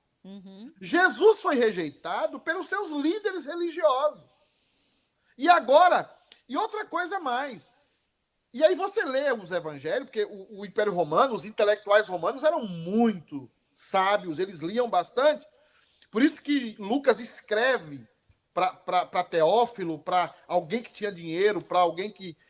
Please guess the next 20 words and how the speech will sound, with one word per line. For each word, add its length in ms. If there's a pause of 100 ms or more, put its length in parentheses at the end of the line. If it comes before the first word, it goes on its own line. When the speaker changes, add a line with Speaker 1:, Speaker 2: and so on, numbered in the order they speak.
(160)
Speaker 2:
que, 200
que, 760
que 220
ia 100
distribuir 580
aquela 260
literatura 520
pra 140
outros 180
lugares, 540 (580)
é, 760 (560)
ele 220
vai 180
falar, 580 (560)
Jesus 640
foi 220
traído 600
pelos 260
seus 180
amigos. 440